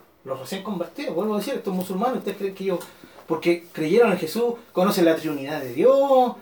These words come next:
conocen de la eternidad, de la vida, no entienden nada? Solamente han sido, son como bebés recién nacidos. ¿Ya? Eh, eso es lo impo-, eh, eso es lo que tenemos que entender. Y hoy día ocurre eso, y ocurrió con estos discípulos. Entonces, ¿para qué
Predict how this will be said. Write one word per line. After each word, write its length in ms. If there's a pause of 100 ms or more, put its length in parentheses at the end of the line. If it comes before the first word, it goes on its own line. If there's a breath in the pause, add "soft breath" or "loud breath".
(140)
conocen 340
de 60
la 80
eternidad, 540
de 100
la 80
vida, 140
no 60
entienden 360
nada? 340 (500)
Solamente 440
han 80
sido, 160
son 160
como 200
bebés 280
recién 340 (280)
nacidos. 600 (1120)
¿Ya? 140 (420)
Eh, 160
eso 180
es 60
lo 80
impo-, 160
eh, 180
eso 160
es 20
lo 60
que 60
tenemos 260
que 60
entender. 360
Y 40
hoy 60
día 120
ocurre 340
eso, 160 (280)
y 40
ocurrió 300
con 100
estos 260
discípulos. 420
Entonces, 320
¿para 200
qué 320